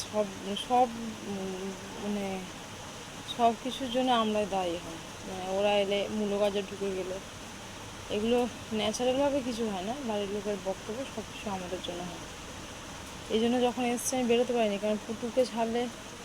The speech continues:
পুটুকে ঘরে রেখে বেরোলে না, দরজাটায় যে দেখছো, এইটা শুধুমাত্র এইসব কারণে পুটু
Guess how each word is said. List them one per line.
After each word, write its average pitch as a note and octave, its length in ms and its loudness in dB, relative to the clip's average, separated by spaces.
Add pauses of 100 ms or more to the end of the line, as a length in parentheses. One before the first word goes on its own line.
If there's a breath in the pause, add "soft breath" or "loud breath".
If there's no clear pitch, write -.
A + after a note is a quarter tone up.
(300)
পুটুকে A#3 260 0 (120)
ঘরে B3 240 8
রেখে B3+ 220 4
বেরোলে D4+ 260 8
না, C#4+ 140 6
দরজাটায় A#3 460 8
যে C4 140 6
দেখছো, C4 280 2 (160)
এইটা B3 180 6 (140)
শুধুমাত্র C4+ 400 0 (120)
এইসব C4+ 260 0
কারণে B3+ 240 8 (100)
পুটু B3+ 160 2